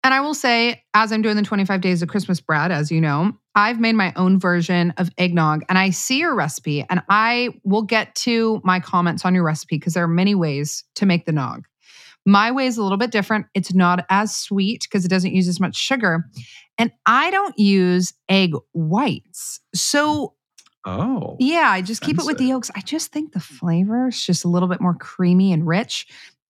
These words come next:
Speaker 1: and I don't drink as
Speaker 2: Okay.
Speaker 1: much. So if you are curious, you can check out my twenty-five days.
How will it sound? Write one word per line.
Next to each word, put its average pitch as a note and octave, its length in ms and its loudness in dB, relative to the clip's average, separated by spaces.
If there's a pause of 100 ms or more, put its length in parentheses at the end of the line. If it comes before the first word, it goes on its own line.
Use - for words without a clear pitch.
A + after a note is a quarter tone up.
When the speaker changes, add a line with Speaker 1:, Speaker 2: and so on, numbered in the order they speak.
(180)
Speaker 1:
and A3+ 160 2
I G#3 80 2
don't G3 180 0
drink D4+ 240 0
as G3+ 140 2
Speaker 2:
Okay. E3+ 80 -2
Speaker 1:
much. - 360 -2 (280)
So B3+ 500 2 (140)
if B3 180 0
you B3 240 0 (140)
are D4 540 2
curious, G3+ 960 -2
you G#3+ 120 2
can G3+ 160 0
check A3+ 300 -2
out G#3+ 140 0
my G3+ 80 -4
twenty-five F#3+ 420 0
days. E3 260 -2